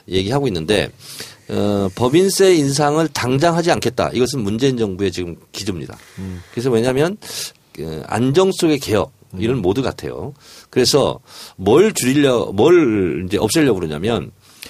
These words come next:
Speaker 1: 어, 세율 중에서 명목세율과 실효세율이 있죠.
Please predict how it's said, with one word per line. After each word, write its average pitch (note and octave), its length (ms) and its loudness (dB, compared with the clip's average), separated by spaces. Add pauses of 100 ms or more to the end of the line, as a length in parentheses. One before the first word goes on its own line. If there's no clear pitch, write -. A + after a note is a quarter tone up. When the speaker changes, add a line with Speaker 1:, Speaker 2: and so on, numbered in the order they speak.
(160)
Speaker 1:
어, D#2 680 -2
세율 F#3 800 0
중에서 F#2 380 -2
명목세율과 B2 1400 0 (160)
실효세율이 C#3 640 0
있죠. - 220 -10